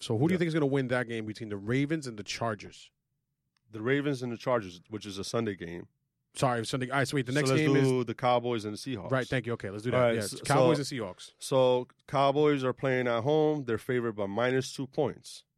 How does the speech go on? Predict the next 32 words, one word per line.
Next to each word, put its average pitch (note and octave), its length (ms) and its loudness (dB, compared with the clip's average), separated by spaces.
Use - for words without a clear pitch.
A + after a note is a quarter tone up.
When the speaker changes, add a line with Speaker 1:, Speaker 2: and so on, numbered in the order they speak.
Speaker 2:
and G#2 220 -8
the G#2+ 80 -6
over-under A2 460 -4
is F#2 100 -10
forty-three. A#2 800 -6
They B2+ 140 -2
faced F3+ 340 0
each F#3 140 -10
other D3+ 180 0
one A#2+ 340 -2
time G#2+ 280 -4
this F2 200 -14
week, G2+ 260 -14
I A2+ 60 -6
mean, A2 140 -4
this G2+ 120 -8
season. D#2+ 360 -12
Speaker 1:
Mm-hmm. C3+ 240 -18
Speaker 2:
Dallas A#2 460 -2
lost A2+ 480 0
thirteen A#2+ 480 -4
to - 140 -16
twenty-four A2 760 -4
in G#2 120 -10
Seattle. G2+ 540 -8
Speaker 1:
Mm-hmm. A2+ 240 -12
Speaker 2:
Dak A#2 260 -6
Prescott A#2+ 520 -2
had G#2 180 -6
a F2+ 60 -8
horrible A2 400 0
game. F#2+ 300 -14